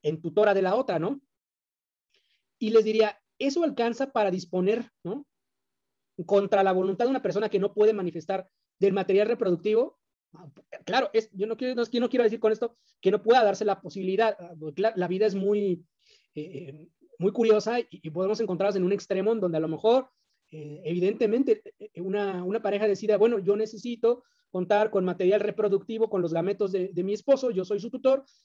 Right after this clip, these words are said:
y entonces, pues bueno, vamos a proceder a ver cómo, cómo obtenemos ese, el líquido seminal". Híjole, habría que verlo detalladamente, porque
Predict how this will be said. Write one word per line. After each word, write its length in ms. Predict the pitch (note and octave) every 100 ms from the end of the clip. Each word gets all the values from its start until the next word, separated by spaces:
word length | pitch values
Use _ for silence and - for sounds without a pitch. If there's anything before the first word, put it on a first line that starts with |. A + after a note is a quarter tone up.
| _
y 100 | F3+
entonces, 360 | F3+ A3 G3+ F#3
pues 100 | F3
bueno, 180 | G3 G3
vamos 240 | G#3 A3+
a 80 | F#3
proceder 360 | F3 F3+ G3 G#3
a 60 |
ver 140 | G3 F#3
cómo, 360 | G3+ G#3 F#3+ _ _ -
cómo 160 | G3
obtenemos 480 | G#3 F#3 G3 G3 G3
ese, 220 | G3 G#3 -
el 140 | E3
líquido 300 | F3 G3+ F#3+
seminal". 560 | F#3 E3+ E3+ F#3+ F#3 F#3 _ _ -
Híjole, 460 | F3 - F#3+ D3 - _ _ _ _ _ _ _
habría 280 | F3+ G#3+ C4
que 100 | D#4
verlo 240 | C4 C4+
detalladamente, 720 | C4 G#3+ F#3+ A3 A3 A#3+ F3 D#3
porque 340 | E3 F3+ F#3